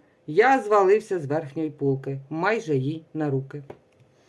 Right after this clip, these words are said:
Та злякалась, закричала. Я кричу від болю, бо моя нога застряла, завис вниз головою. Вже прибігла провідниця.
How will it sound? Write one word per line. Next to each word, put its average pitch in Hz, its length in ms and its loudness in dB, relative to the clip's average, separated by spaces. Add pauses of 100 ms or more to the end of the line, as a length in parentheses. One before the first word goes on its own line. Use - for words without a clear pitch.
(580)
Та 240 240 2
злякалась, 233 600 2
закричала. 156 800 -4 (120)
Я 175 320 4
кричу 202 560 -2
від 180 200 2
болю, 143 520 0 (180)
бо 175 140 2
моя 196 380 4
нога 175 440 0
застряла, 170 760 0 (320)
завис 180 540 2
вниз 175 360 -2
головою. 175 840 2 (800)
Вже 180 260 2
прибігла 185 640 0
провідниця. 139 840 -2